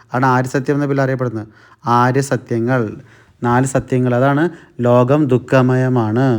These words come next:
ദുഃഖത്തിനുള്ള കാരണം ആഗ്രഹങ്ങളാണ്, ആഗ്രഹങ്ങൾ ഇല്ലാതാക്കാൻ ദുഃഖത്തെ മറികടക്കാം,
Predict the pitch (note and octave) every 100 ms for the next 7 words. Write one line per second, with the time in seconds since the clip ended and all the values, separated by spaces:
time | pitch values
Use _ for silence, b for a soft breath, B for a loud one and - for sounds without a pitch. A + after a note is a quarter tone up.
0 | G2+ B B B - C3+ D3 C#3 D3 C#3+
1 | C3 A#2+ A#2+ C#3 A#2+ A#2 A#2 B2 B2 B2
2 | B2 A2 A#2 C3 A#2 B B B B2 B2+
3 | B2+ C#3 C#3+ D3 C3 C3+ C3 B2+ C3+ C#3+
4 | E3 - B B B B - B2 C3+ C3
5 | C#3 B2+ B2+ B2 A#2 A#2+ C3 G#2 F#2+